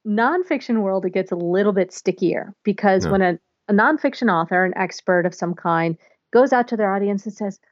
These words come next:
Speaker 1: "Should I narrate my own audiobook?" Of course, everyone around them is gonna go, "Of course you have to. It's your story. It's important that you do this yourself." That's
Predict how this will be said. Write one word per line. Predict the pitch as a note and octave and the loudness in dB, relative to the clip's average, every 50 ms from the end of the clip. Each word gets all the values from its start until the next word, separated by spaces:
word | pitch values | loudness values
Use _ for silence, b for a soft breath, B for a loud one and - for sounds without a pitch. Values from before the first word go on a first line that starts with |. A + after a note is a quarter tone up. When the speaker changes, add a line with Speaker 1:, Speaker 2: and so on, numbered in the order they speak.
| _ _ _ _ | _ _ _ _
Speaker 1:
"Should | - - - F4+ F4+ | -10 -4 0 2 4
I | F4 E4+ D#4+ | 4 4 4
narrate | B3+ G3+ G3+ G#3 G#3+ A3 G#3+ A3+ A#3 A#3 - | 4 2 2 2 2 2 2 2 2 0 0
my | - G3 G3+ G3+ | 0 0 0 0
own | - F#3+ F#3+ F#3+ F#3+ | 0 0 2 2 2
audiobook?" | - F#3+ F#3 F#3 F#3+ F#3+ G3 G3 F#3+ F3+ G3+ G3 G3 - - - _ _ _ _ _ _ _ _ _ _ _ _ _ - | 2 0 0 2 4 4 4 4 2 2 2 0 0 0 -4 -12 _ _ _ _ _ _ _ _ _ _ _ _ _ 0
Of | A#3+ A#3 A3 A3+ _ - | 0 0 0 -2 _ -10
course, | - - - C4 C4+ C4+ B3+ A#3 G3+ F3+ F3 - | -10 -4 0 2 4 4 6 4 4 2 2 0
everyone | - F#3 E3+ F#3+ F3+ F3+ F#3 F3 | 0 0 2 0 2 2 0 0
around | F3+ E3+ F3 F3 F3 F#3 | 2 2 2 2 2 2
them | F#3+ F3+ | 2 0
is | F3+ E3+ | -2 -2
gonna | - G3+ F#3 E3+ | -4 -4 -2 -2
go, | F3+ E3 E3 B B B B B | -2 -2 -4 B B B B B
"Of | A3+ B3 B3 - | 0 0 0 0
course | - C4 D4+ D#4+ D4+ - - - | 0 2 4 4 2 0 -2 -4
you | C4 B3+ | -2 0
have | A3 G#3+ A3+ A3 G#3+ - | 2 2 2 0 0 -2
to. | - G#3+ F#3 E3+ D#3 - - | -2 -2 0 0 -2 -2 -2
It's | C#4 D#4+ E4+ A#3+ - - - | -2 -2 -2 -4 -6 -6 -2
your | A3 A3 C#4 D4+ D4 C#4+ C#4+ C4 | 2 2 4 4 4 2 0 -2
story. | - - - - G#3 B3+ B3 A3+ A3 G#3 G3 F#3 F3+ | -4 -8 -4 0 2 2 4 4 4 4 4 4 4
It's | A#3 - - | 4 2 2
important | C#4+ D4 B3+ A#3+ - - A#3+ C4+ C4 C4 A#3+ B3 | 2 2 2 2 2 2 0 2 2 2 0 2
that | B3+ B3 - | 0 0 0
you | A#3+ A#3 A3+ | 0 -2 0
do | G3 A3+ A3+ | 0 0 2
this | G#3+ G#3+ G3 - - | 2 2 2 2 0
yourself." | G3+ F#3 F3+ - - G3 F3 D#3 - - - | 0 0 0 0 0 2 2 2 0 0 0
That's | F#3 F#3+ G3 - - _ | 0 0 0 -2 -6 _